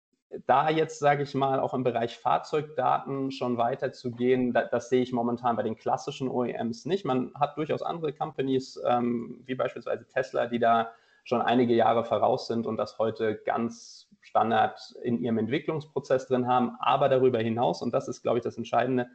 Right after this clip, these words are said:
nicht nur in der Entwicklung, sondern auch in der Entwicklung von neuen Dienstleistungen. Also wenn man jetzt gerade das Tesla-Beispiel nimmt, Tesla arbeitet an einer eigenen Versicherung, äh, die auf Fahrzeugdaten basiert. Und das, äh, macht natürlich sehr viel Sinn, gerade bei Elektrofahrzeugen, die heute noch sehr schwer versicherbar sind.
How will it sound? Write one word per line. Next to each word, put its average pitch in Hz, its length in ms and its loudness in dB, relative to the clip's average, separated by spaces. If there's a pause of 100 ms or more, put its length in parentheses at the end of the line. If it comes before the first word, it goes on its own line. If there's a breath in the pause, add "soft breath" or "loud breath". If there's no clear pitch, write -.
(220 loud breath)
nicht 135 220 0
nur 127 100 2
in 117 60 2
der 110 100 2
Entwicklung, 127 460 -4
sondern 123 240 -2
auch 117 100 -4
in 123 80 -4
der 113 80 -2
Entwicklung 123 380 -6
von 117 180 -6
neuen 107 260 -4
Dienstleistungen. - 800 -12
Also - 400 -8
wenn 107 120 -12
man 110 120 -14
jetzt - 240 -18 (240)
gerade 113 180 0
das 104 140 -6
Tesla-Beispiel 110 580 -4
nimmt, 110 200 -2 (340 soft breath)
Tesla 110 460 4
arbeitet 113 340 2
an 113 180 0
einer 110 260 0
eigenen 120 300 2
Versicherung, 127 800 2 (300 loud breath)
äh, 110 400 2
die 113 320 0
auf - 260 -2
Fahrzeugdaten 120 580 0
basiert. 110 380 -8
Und - 80 -10
das, 113 300 -8
äh, - 220 -4
macht 120 260 -4
natürlich 117 260 -4
sehr 113 120 -4
viel 110 180 -8
Sinn, 160 420 0 (320 soft breath)
gerade 143 480 4
bei 139 100 2
Elektrofahrzeugen, 123 800 2
die 113 100 0
heute 113 200 -2
noch 110 140 -6
sehr 110 140 -6
schwer - 200 -8
versicherbar - 540 -12
sind. - 200 -20